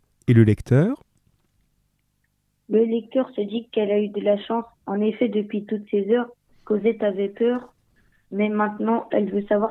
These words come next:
Speaker 2: ce qu'il y a dedans, dans la pierre.
Speaker 1: Voilà, c'est ça. Elle a eu de la chance. Euh, ben, depuis toutes ces heures, ben, qu'est-ce qui aurait pu se passer, tout simplement ?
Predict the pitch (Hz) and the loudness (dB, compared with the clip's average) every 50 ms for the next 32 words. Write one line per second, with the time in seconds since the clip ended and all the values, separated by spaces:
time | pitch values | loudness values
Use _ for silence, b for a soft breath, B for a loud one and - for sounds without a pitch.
0 | - - - - 202 190 196 208 214 214 214 - _ _ _ _ _ _ _ _ | -4 -10 -10 -8 -6 -2 0 0 0 -2 -4 -10 _ _ _ _ _ _ _ _
1 | _ _ _ - 190 185 185 202 202 202 190 180 - 175 175 175 175 - - 208 | _ _ _ -2 0 0 2 0 0 0 -2 -4 -6 -6 -6 -6 -6 -4 -4 -6
2 | 208 208 - _ _ _ B B B B B B - 113 139 165 147 123 123 - | -6 -6 -12 _ _ _ B B B B B B 4 6 8 8 8 6 4 0
3 | - _ _ - - - 160 - 156 139 131 B B B B - 123 123 131 180 | -6 _ _ 0 2 4 4 6 4 2 2 B B B B 4 6 8 8 8
4 | 208 147 127 123 113 - - 196 277 320 - - - b b b b b _ - | 6 6 4 4 4 2 2 2 2 0 -2 -6 -14 b b b b b _ 2
5 | 120 117 117 117 117 117 120 127 123 127 131 - 156 113 139 147 - 190 175 - | 4 6 6 6 6 6 6 4 4 2 0 0 4 4 4 6 6 4 2 4
6 | 185 151 - - - 131 120 131 208 254 269 233 139 - - - - 151 131 - | 2 0 2 4 4 4 6 8 6 6 6 6 6 4 4 4 2 2 2 6
7 | - 143 139 131 131 - 131 113 - - 143 131 - - 151 135 - - 107 - | 6 6 6 6 4 2 0 -2 0 2 2 2 4 4 2 2 2 0 0 0
8 | 117 107 - - 120 120 123 127 - - - | 0 2 2 2 4 4 4 2 2 -2 -8